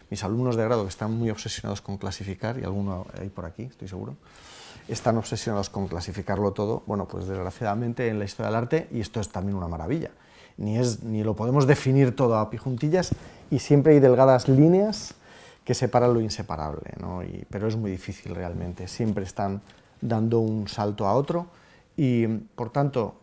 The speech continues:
Edvard Munch es simbolista, pero a la vez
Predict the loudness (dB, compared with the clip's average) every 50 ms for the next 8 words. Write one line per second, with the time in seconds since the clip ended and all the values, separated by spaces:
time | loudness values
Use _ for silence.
0 | _ _ _ _ _ _ _ -6 -2 -2 0 0 0 0 0 0 0 0 0 -2
1 | -4 -10 -20 _ _ 0 2 2 2 0 -2 -8 -10 -12 _ -8 -2 0 0 2
2 | 2 2 2 0 -2 -2 -4 -4 -4 -6 -8 -16 -18 _ -8 -4 -2 0 0 2
3 | 2 2 0 -2 -4 -12